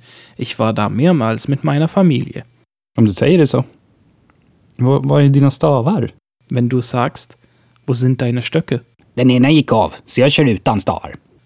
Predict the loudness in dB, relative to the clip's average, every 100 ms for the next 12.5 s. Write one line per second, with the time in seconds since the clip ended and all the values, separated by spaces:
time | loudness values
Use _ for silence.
0 | _ -8 -4 2 2 2 0 -2 0 -6
1 | -6 -6 -6 -8 -8 -6 -4 0 2 2
2 | 0 -2 -2 -2 0 0 0 -4 -10 -10
3 | -12 -12 _ _ _ _ 0 4 4 2
4 | 2 -2 -2 -2 2 2 2 2 2 4
5 | 6 6 4 0 -4 _ _ -2 -2 2
6 | 0 2 0 -2 -4 -6 -4 -4 -6 _
7 | _ _ -4 -2 -2 0 0 2 2 2
8 | 0 -2 -6 _ _ _ -8 0 4 4
9 | 2 -2 -8 -4 -2 0 0 0 0 -2
10 | -2 -4 -6 _ _ _ _ _ _ _
11 | _ _ -2 4 4 4 2 0 -2 0
12 | 0 0 -6 -10 -12